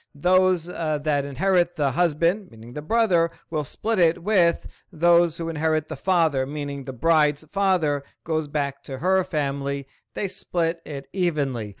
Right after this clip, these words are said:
What exactly are they splitting evenly is a sugya in Masechet Yevamot, if this applies to everything, all categories or some categories. Now, Bet Hillel Omrim, Nechasim Bechezka-, Bechezkatan. Bet Hillel says each category of items is different.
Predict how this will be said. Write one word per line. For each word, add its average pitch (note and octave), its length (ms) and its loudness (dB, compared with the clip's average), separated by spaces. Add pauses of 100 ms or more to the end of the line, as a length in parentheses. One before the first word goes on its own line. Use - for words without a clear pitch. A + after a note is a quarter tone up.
(140)
What E3+ 220 4
exactly F#3 500 0
are E3 60 0
they D#3+ 100 -6
splitting E3 380 -4
evenly E3 380 -4 (100)
is D3 200 -8
a C#3 280 -4
sugya D#3 640 -2 (420)
in D3+ 240 -6
Masechet C#3+ 680 -4
Yevamot, E3 640 2 (160)
if - 120 -16
this C#3 200 -14
applies C3 340 -12
to - 220 -18
everything, F#3+ 680 -2 (220)
all F#3+ 200 2
categories D#3+ 680 -4
or A#2+ 80 -10
some D3 240 -10
categories. A#2 720 -16 (300)
Now, C3+ 120 -2
Bet A#3 260 0
Hillel G3+ 280 2
Omrim, B2+ 560 -6 (240)
Nechasim G3 880 -2
Bechezka-, E3+ 640 -2
Bechezkatan. D3 1000 -2 (180)
Bet G3 180 -6
Hillel F3+ 240 -4
says D#3+ 340 -6
each G3+ 160 -16
category D#3+ 600 -2
of D#3 160 -10
items D#3+ 380 -4
is C#3 140 -8
different. A#2+ 420 -8